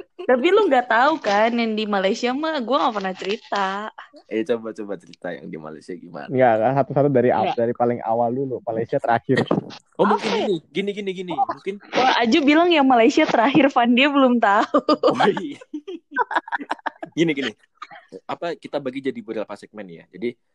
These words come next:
Speaker 2: lu ceritain
Speaker 1: Wah.
Speaker 2: ke gua, ke kita, eh,
Speaker 1: Mm-mm.
Speaker 2: P D K T, orang yang P D K T ke lu yang pertama kali, gitu kan.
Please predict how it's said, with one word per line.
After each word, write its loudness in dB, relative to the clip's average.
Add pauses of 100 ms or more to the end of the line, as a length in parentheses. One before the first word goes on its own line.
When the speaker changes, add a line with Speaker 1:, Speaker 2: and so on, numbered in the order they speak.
(240)
Speaker 2:
lu -10
ceritain -2
Speaker 1:
Wah. -6
Speaker 2:
ke -8
gua, -6
ke -16
kita, -14 (480)
eh, -12
Speaker 1:
Mm-mm. -8 (220)
Speaker 2:
P -14 (100)
D -12
K -20
T, -20 (680)
orang -8
yang -12
P -8
D -10
K -12
T -12
ke -16
lu -10
yang -14
pertama -8
kali, -12 (160)
gitu -18
kan. -14